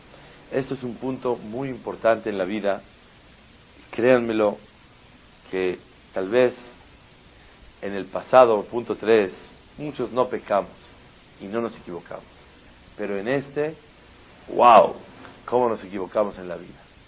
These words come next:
Discute Paró y le dijo, "Oye, ¿a dónde van? ¿A servir a Hashem?". "Que vayan los grandes, ¿los niños para qué?". Le dice Moshe, "No, no, no, no, no, nosotros vamos todos".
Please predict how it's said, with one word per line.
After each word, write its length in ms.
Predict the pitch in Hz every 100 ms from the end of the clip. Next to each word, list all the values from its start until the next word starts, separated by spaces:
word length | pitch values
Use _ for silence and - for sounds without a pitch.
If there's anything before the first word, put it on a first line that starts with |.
| - - - - - - -
Discute 560 | 110 - - - 185
Paró 440 | - 113 110 135 131
y 20 |
le 100 | 117
dijo, 220 | 120 -
"Oye, 180 | 147 160
¿a 40 |
dónde 220 | 170 214
van? 220 | 156 110 92 - - - - -
¿A 80 | 98
servir 280 | 104 117
a 60 | 127
Hashem?". 260 | - 120 160 - - - - - - -
"Que 60 | -
vayan 200 | 76 104
los 120 | 120
grandes, 420 | 120 165 190 185 185 - - -
¿los 100 | 95
niños 180 | 98 131
para 260 | - 143 135
qué?". 200 | 156 180 - - - - - - - - - -
Le 80 | 98
dice 180 | 113 113
Moshe, 320 | 107 92 101
"No, 180 | 90 85
no, 140 | 107
no, 140 | 123 135
no, 120 | 135
no, 280 | 135 131 147 - - - - - -
nosotros 200 | 101 113
vamos 220 | 120 123 -
todos". 260 | 131 131